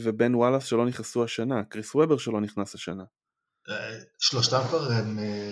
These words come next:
Speaker 2: ריג'קטים מוכרים
Speaker 1: כן.
Speaker 2: לאורך הרבה שנים כבר.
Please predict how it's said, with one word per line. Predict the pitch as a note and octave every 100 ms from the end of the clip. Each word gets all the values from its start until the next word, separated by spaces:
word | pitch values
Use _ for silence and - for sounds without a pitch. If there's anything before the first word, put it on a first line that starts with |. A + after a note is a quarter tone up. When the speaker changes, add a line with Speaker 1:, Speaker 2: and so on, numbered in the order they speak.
| G#2
Speaker 2:
ריג'קטים | A2+ B2+ B2 - C#3 C3 A#2+ - _ _ _ - -
מוכרים | B2+ A#2+ B2+ B2+
Speaker 1:
כן. | A#2 F#2+
Speaker 2:
לאורך | G2 A#2 B2 A2
הרבה | G2 B2+
שנים | C3 B2+ B2+ A#2
כבר. | F#2